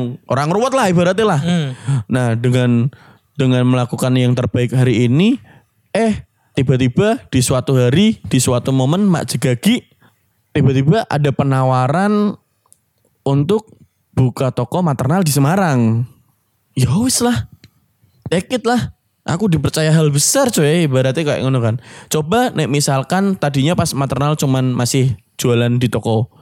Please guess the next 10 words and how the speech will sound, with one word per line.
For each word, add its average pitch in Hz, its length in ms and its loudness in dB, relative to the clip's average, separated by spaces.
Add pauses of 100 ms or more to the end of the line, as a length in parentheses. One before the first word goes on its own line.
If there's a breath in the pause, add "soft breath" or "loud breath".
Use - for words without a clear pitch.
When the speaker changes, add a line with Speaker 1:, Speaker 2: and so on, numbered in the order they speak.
(200 soft breath)
Speaker 1:
belum 120 160 0
ada 117 160 0
tokonya 113 240 -2
sendiri 120 400 0
di 120 80 -2
Semarang, 110 400 0 (240 loud breath)
jualan 120 240 2
di 117 80 0
tokoku. 113 640 0 (320 loud breath)
Pas 110 160 -4